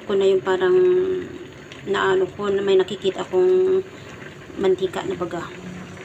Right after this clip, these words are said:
Ayan guys. Masarap yan. First time ko guma-,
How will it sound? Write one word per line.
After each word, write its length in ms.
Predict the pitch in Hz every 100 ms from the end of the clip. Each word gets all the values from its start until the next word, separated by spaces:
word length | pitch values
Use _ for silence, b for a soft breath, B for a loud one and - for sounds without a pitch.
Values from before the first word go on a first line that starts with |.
| - - - 190 190 196 196 196 - - 196 208 208 - 208 202
Ayan 240 | 190 196
guys. 480 | 220 220 - - - - - - - - - - - - - - - - - -
Masarap 400 | 185 214 208 -
yan. 240 | 170 160 151 - - - - - - - - - - - - 220
First 240 | 196 -
time 160 | 214 196
ko 160 | 208
guma-, 240 | 190 202